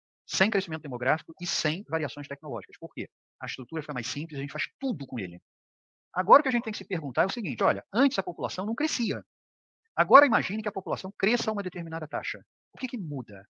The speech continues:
Se você conseguir responder essa pergunta, você conseguiu adaptar o modelo de solo que a gente viu, sem crescimento populacional, para o modelo com crescimento populacional. Então, vamos lá. Como a gente viu que a acumulação de capital, poupança maior, estoque de capital per capita maior, isso não é suficiente pra garantir crescimento econômico continuado,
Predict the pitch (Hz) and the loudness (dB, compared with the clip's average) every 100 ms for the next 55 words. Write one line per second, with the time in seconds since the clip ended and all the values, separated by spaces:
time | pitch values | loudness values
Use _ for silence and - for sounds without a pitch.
0 | _ _ _ _ _ _ _ _ _ _ | _ _ _ _ _ _ _ _ _ _
1 | _ _ _ _ _ 160 294 320 220 185 | _ _ _ _ _ -4 -2 -2 0 0
2 | - 156 120 104 - 226 269 175 117 - | 0 -4 -6 -4 6 6 6 -2 -4 -12
3 | 147 185 120 85 _ _ 131 - 180 156 | -10 -6 -6 -8 _ _ -12 -10 -10 -6
4 | 160 175 180 - 147 180 151 123 117 113 | 0 2 2 2 2 2 0 -6 -8 -10
5 | 113 107 104 110 104 127 208 135 123 120 | -10 -10 -12 -18 -16 -10 -10 -8 -10 -10
6 | 107 - - 147 214 220 - - _ 269 | -14 -14 -10 -6 2 2 2 -20 _ 10
7 | 220 240 262 247 277 285 294 285 311 285 | 10 10 2 2 0 -4 -2 -6 -4 -6
8 | 262 190 - _ _ _ _ 247 240 208 | -4 -6 -8 _ _ _ _ 2 6 8
9 | 110 - - - _ _ _ _ _ _ | 6 4 -18 -20 _ _ _ _ _ _
10 | _ - 349 359 254 202 156 143 165 180 | _ 4 6 8 4 2 0 2 2 4
11 | 165 - 233 - - - 127 - 143 165 | 4 6 2 2 0 4 2 2 -2 -2
12 | 175 160 151 - 156 151 139 - 147 135 | 2 4 4 2 -4 -4 -6 -4 -4 0
13 | 151 151 165 139 110 - 156 180 - 175 | 0 0 0 -2 -2 -2 -4 -4 -8 -4
14 | 147 123 131 135 135 - 135 131 120 117 | -2 -2 0 2 0 -4 -10 -10 -10 -12
15 | - 110 - 175 151 117 139 143 | -12 -12 -10 -10 -8 2 6 6